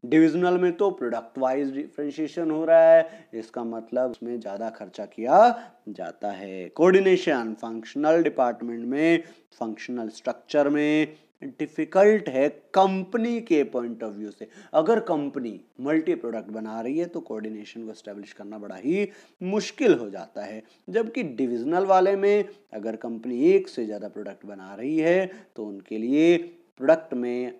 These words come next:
आपस में प्रोडक्ट को इंटीग्रेट करना थोड़ा फंक्शनल के मुकाबले comparatively हम कह सकते हैं ईजी होता है। ओके, so ये था हमारा क्या, ऑर्गेनाइजेशनल स्ट्रक्चर, फंक्शनल स्ट्रक्चर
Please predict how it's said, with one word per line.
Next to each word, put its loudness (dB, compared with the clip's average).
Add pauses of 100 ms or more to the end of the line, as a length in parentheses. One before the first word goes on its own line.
(140)
आपस -16
में -8 (200)
प्रोडक्ट 0
को -2
इंटीग्रेट 0
करना -2 (340)
थोड़ा 8
फंक्शनल -10
के -16
मुकाबले -8 (280)
comparatively -8
हम -14
कह -14
सकते -14
हैं -6 (200)
ईजी -2 (360)
होता -14
है। -14 (340)
ओके, 4 (260)
so 4 (280)
ये -4
था -14
हमारा -6
क्या, -2 (800)
ऑर्गेनाइजेशनल -12
स्ट्रक्चर, 4 (240)
फंक्शनल -8
स्ट्रक्चर 4